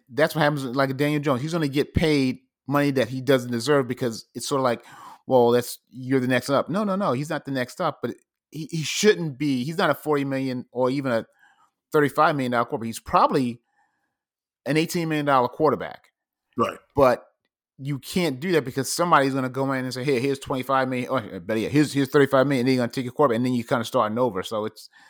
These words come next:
Speaker 1: that's, like, the, the part I hate about the N F L quarterback deal because some of these guys are not that number. I remember, like, years ago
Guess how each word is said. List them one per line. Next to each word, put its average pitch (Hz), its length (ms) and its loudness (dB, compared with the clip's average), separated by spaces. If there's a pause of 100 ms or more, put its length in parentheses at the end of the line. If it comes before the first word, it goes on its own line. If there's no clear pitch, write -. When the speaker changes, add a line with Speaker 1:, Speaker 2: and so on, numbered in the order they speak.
(380)
Speaker 1:
that's, - 200 -2
like, 147 200 0
the, 123 180 -4 (160)
the 117 140 -6 (200)
part 135 160 4
I 110 60 0
hate 131 180 -4
about 120 220 -2
the 113 60 -6
N 113 80 -4
F 110 120 -6
L 107 360 -2 (260)
quarterback 120 400 0
deal 110 200 -4
because 110 340 -14 (600)
some - 200 -2
of 202 40 0
these 175 140 -2
guys 143 500 4
are 127 60 -6
not 127 340 -2
that 107 180 0
number. 113 320 -4
I - 40 -4
remember, 185 300 0
like, 143 200 2 (280)
years 151 320 -2
ago 113 400 0